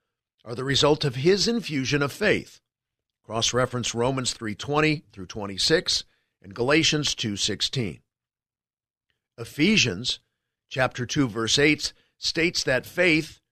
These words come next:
is the gift of God. Hebrews twelve two states, "Fixing our eyes on Jesus, the author and perfecter of our faith."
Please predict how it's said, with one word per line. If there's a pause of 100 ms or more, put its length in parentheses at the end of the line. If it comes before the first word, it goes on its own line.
(240)
is
the
gift
of
God. (880)
Hebrews
twelve
two
states, (460)
"Fixing
our
eyes
on
Jesus,
the
author (300)
and
perfecter (320)
of
our
faith."